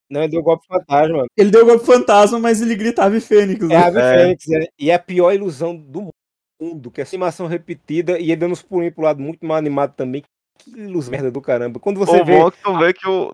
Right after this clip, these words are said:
Speaker 3: tu vê, tu vê que a criatividade dos caras pro Cavaleiro do Fogo é nula. Porque, tipo assim, o pesadelo dele poderia ser ele, ele voltando pra infância e sendo torturado de
Speaker 1: Sim.
Speaker 3: novo, ele caindo no fogo do teste. Não, é só ele com medo do fogo mesmo. <laughs>
Speaker 2: É, é ele com medo do fogo.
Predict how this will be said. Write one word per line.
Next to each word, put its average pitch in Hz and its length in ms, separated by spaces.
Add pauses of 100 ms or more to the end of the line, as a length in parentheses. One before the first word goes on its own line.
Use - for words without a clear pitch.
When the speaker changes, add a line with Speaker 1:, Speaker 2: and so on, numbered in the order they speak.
Speaker 3:
tu 131 140
vê, 131 140 (400)
tu 127 120
vê 131 140
que 131 100
a 151 60
criatividade 139 640
dos 147 260
caras 131 280
pro - 80
Cavaleiro 127 480
do 127 100
Fogo 127 480
é 123 100
nula. 120 680 (500)
Porque, 120 320
tipo 143 160
assim, 135 160
o 127 80
pesadelo 131 640
dele 123 240
poderia 143 400
ser 147 240
ele, 127 520 (480)
ele 123 200
voltando 131 480
pra 147 200
infância 143 800
e 110 40
sendo 117 240
torturado 120 560
de - 100
Speaker 1:
Sim. 202 60
Speaker 3:
novo, 127 520
ele 110 120
caindo 127 400
no 143 100
fogo 139 300
do 135 40
teste. 139 300
Não, 165 220
é 160 80
só 156 200
ele 156 140
com 165 220
medo 139 260
do 135 120
fogo 120 360
mesmo. 113 260
<laughs> 175 380
Speaker 2:
É, 208 380
é 208 80
ele 220 120
com 214 140
medo 208 200
do 214 80
fogo. 156 340